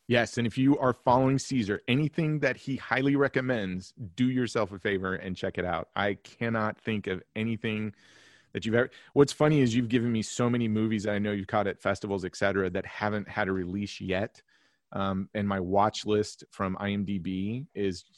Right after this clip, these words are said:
is huge simply because of stuff you said, "Hey, you gotta check this out." And I'm waiting patiently for things to come out.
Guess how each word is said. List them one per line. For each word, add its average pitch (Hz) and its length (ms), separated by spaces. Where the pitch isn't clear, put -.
is 98 220
huge 120 580
simply 110 260
because 98 300
of 87 80
stuff 92 260
you 98 120
said, 90 240
"Hey, 107 100
you 92 160
gotta 92 180
check - 240
this 95 220
out." 87 320
And 90 140
I'm 90 120
waiting 104 340
patiently 92 600
for 90 160
things 87 240
to 92 80
come - 160
out. 92 160